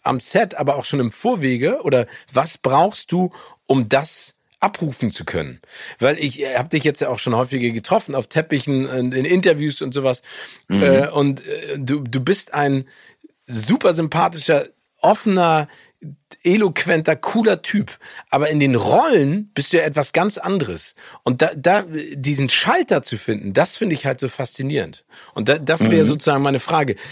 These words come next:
Speaker 1: Wie, wie kommst du an diesen Schalter? Oder ist der die ganze Zeit immer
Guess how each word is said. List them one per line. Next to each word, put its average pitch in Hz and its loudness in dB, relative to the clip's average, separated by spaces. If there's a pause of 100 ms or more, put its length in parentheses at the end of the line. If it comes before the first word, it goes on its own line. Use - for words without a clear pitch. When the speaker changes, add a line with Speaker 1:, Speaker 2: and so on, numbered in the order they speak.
(140)
Speaker 1:
Wie, 151 2
wie 214 4
kommst 220 0
du 208 6
an 170 -2
diesen 160 0
Schalter? 160 0
Oder 113 2
ist - -6
der 139 4
die 135 -2
ganze 147 0
Zeit 143 2
immer 131 2